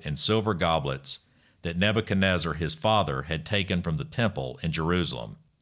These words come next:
so that the king and his nobles, his wives and his concubines,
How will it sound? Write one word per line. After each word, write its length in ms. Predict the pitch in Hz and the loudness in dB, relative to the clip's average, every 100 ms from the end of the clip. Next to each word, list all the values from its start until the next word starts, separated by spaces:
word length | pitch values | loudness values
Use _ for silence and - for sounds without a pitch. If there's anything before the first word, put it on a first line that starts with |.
| _ _ _ _ | _ _ _ _
so 180 | - 113 | -2 0
that 160 | 101 90 | 2 0
the 80 | 78 | -4
king 380 | - 131 131 | -2 0 2
and 80 | 120 | 2
his 120 | 120 | 0
nobles, 500 | 107 101 87 71 73 | 2 4 4 0 -2
his 140 | 90 85 | -2 -2
wives 500 | 82 92 107 107 98 | 2 4 4 4 2
and 100 | 101 | 2
his 100 | 92 | 0
concubines, 880 | 98 87 - 65 67 65 64 58 | 0 0 -2 -6 -4 -6 -6 -10